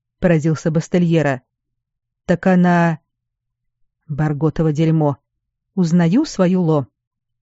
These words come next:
Она вам ничего не сказала". "Ну, разумеется". "Не сказала чего?"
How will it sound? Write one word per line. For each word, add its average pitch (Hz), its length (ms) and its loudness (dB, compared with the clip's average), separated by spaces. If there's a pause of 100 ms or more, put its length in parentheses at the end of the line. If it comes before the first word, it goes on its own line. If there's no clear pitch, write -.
(380)
Она 220 280 6
вам 240 160 6
ничего 220 380 2
не 208 100 4
сказала". 151 560 -2 (800)
"Ну, 165 180 0
разумеется". 156 840 2 (2750)
"Не 165 200 2
сказала 175 580 2
чего?" 180 460 4